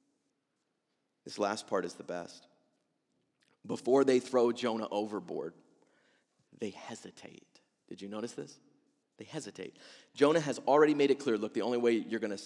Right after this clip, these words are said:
end the storm is by throwing me overboard." But look at verse thirteen. It says, "Nevertheless, the men rowed hard to get back to dry land,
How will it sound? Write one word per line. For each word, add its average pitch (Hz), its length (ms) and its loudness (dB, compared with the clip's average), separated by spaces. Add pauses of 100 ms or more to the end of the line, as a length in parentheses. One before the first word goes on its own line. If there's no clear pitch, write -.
end 104 160 -6
the 98 60 -8
storm 95 260 -8
is 85 80 -12
by 98 120 -8
throwing 95 300 -8
me 87 140 -8
overboard." 90 500 -4
But 82 100 -8
look 120 140 -2
at 113 80 -4
verse 117 200 -2
thirteen. 107 320 -6
It 90 80 -12
says, 95 120 -8
"Nevertheless, 143 600 4 (720)
the 120 100 2
men 120 380 -4
rowed 110 280 -2
hard 92 540 -10 (220)
to - 100 -10
get 104 360 -8
back 92 320 -4
to - 100 -16
dry 90 400 -6
land, 82 500 -10